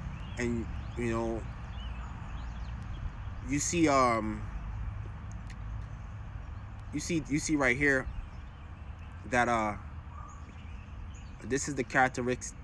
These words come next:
characteristics of the, of the black boule, man. I mean, they a bunch of sellouts, man. They don't care about anything. They don't care about building with their own nation.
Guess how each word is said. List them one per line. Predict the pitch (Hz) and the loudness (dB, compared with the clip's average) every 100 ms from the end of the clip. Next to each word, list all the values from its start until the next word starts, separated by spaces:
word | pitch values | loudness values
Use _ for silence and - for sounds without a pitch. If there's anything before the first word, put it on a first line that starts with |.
| - | -6
characteristics | - 120 120 123 - 113 123 | 2 2 2 -2 -2 -4 -2
of | 117 | -2
the, | 110 110 | -2 -2
of | |
the | 107 | -2
black | 98 110 101 | 0 0 0
boule, | 110 107 | -4 -2
man. | 101 95 92 92 - - - - - | -2 -4 -8 -10 -10 -12 -12 -10 -10
I | 101 | -8
mean, | 104 101 - - - | -6 -6 -8 -12 -6
they | 113 | -2
a | |
bunch | 113 123 | 0 0
of | 117 | 0
sellouts, | - 120 107 92 - | -2 0 0 -2 -6
man. | 98 101 113 | -8 -8 -8
They | 117 | -6
don't | 117 113 | -4 -4
care | 135 113 | 0 2
about | 110 95 | 2 -2
anything. | 107 104 107 | -4 -4 -4
They | 104 | -4
don't | 113 | -6
care | - 117 | -2 -2
about | 110 101 | -2 -4
building | 104 107 107 | -2 -2 -2
with | 104 | -4
their | 107 | -6
own | 104 107 | -6 -4
nation. | 107 110 104 104 | -4 -4 -4 -6